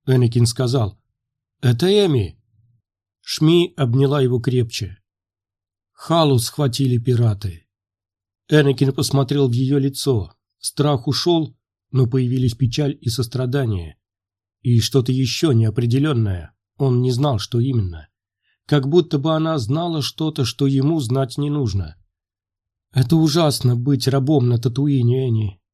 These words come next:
Но есть вещи намного хуже",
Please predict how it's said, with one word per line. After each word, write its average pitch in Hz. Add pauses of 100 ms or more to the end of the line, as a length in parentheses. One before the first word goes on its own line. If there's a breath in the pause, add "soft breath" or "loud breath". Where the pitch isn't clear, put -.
(680)
Но 165
есть 165
вещи 165
намного 156
хуже", 117